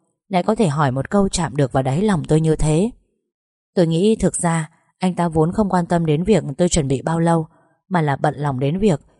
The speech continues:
tôi vất vả ra sao mà thôi. Hiểu ra được chuyện này, lòng tôi bỗng dưng có cảm giác xúc động chưa từng có.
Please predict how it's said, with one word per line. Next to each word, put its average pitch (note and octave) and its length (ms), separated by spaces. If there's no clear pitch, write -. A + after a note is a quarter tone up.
tôi G3+ 140
vất A#3+ 160
vả D#3+ 260
ra E3 200
sao E3+ 240
mà C#3 140
thôi. D#3+ 320
Hiểu D#3+ 220
ra G3+ 120
được E3+ 180
chuyện C#3+ 220
này, C3+ 260
lòng D#3+ 220
tôi F3+ 120
bỗng F3+ 180
dưng G3 300
có E3 120
cảm E3 280
giác G3 240
xúc - 220
động D3+ 220
chưa E3 120
từng C3 240
có. C#3+ 320